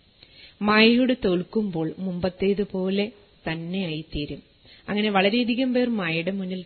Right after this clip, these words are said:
തോറ്റുപോകുന്നു. ഇത് വളരെ വലിയ മല്ലയുദ്ധമാണ്.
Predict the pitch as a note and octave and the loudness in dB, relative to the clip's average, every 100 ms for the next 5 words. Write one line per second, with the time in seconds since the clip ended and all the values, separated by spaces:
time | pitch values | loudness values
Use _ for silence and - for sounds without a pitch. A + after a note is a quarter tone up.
0 | - E3 D#3+ - F3+ D#3 D3+ D#3 D#3 - | -6 -6 -6 -8 -6 -6 -6 -8 -12 -14
1 | _ _ _ - F3 E3 D#3 D#3+ F#3 - | _ _ _ -10 -8 -4 -4 -4 -4 -6
2 | E3 E3+ E3 F3 F3+ F#3+ - E3 E3 E3+ | -6 -6 -4 -4 -4 -6 -8 -6 -4 -4
3 | F3 D3+ F3+ E3+ C#3+ E3+ | -4 -4 -6 -8 -10 -10